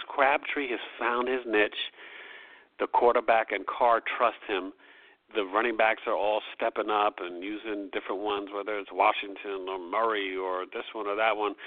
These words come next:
And, um, you know, Cooper and Crabtree are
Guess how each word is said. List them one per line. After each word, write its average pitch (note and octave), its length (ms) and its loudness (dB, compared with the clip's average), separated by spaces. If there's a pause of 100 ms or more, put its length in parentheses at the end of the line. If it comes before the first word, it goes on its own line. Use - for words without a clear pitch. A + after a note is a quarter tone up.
(400)
And, A#2 340 4 (1200)
um, G#2+ 220 -6 (100)
you C#3 120 -2
know, G#2 200 0
Cooper B2 640 4
and G#2 320 -6
Crabtree A#2 580 0
are G2+ 360 4